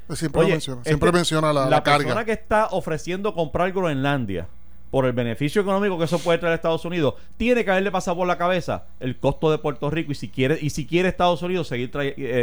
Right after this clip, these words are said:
Speaker 2: eh, cargando con ese costo. Tiene que haberle pasado por la cabeza, yo no tengo la
Speaker 1: Sí.
Speaker 2: más mínima duda,
Speaker 1: Sí,
Speaker 2: mano.
Speaker 1: el chistecito que le adjudican a él tras bastidores, yo creo que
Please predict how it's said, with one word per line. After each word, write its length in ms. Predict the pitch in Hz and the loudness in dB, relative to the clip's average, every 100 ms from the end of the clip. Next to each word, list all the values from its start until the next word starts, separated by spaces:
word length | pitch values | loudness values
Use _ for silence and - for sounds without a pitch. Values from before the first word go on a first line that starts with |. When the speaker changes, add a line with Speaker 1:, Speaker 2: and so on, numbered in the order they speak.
| 117 | 0
Speaker 2:
eh, 100 | 123 | -4
cargando 420 | 110 110 120 127 104 | -2 0 0 0 -2
con 140 | 95 | -4
ese 160 | 90 104 | -4 -6
costo. 360 | 82 - 78 - | -6 -6 -8 0
Tiene 220 | 247 208 | 4 4
que 60 | 151 | 4
haberle 200 | 135 131 | 2 2
pasado 260 | 127 123 | -2 -4
por 100 | 127 | -4
la 80 | 139 | -6
cabeza, 280 | 147 123 151 | -4 -4 -4
yo 80 | 131 | -6
no 80 | 147 | -8
tengo 160 | 175 | -6
la 80 | 170 | -2
Speaker 1:
Sí. 60 | 160 | -2
Speaker 2:
más 100 | 165 | -2
mínima 300 | 170 180 139 | -4 -2 -2
duda, 280 | 104 113 101 | 0 0 2
Speaker 1:
Sí, 40 | 190 | 4
Speaker 2:
mano. 80 | |
Speaker 1:
el 60 | 185 | 6
chistecito 560 | 170 - 143 143 139 170 | 4 2 0 0 -2 0
que 460 | 190 185 180 170 165 | 2 2 2 0 0
le 80 | 160 | 0
adjudican 640 | 135 156 185 208 190 175 | -2 -2 -2 -2 -2 0
a 240 | 190 175 | 0 2
él 200 | 180 175 | 2 0
tras 200 | 165 156 | 0 0
bastidores, 580 | 151 143 160 180 190 147 113 | 0 -2 2 2 4 2 0
yo 180 | 139 139 | -2 0
creo 220 | 156 | -2
que 80 | 160 | -2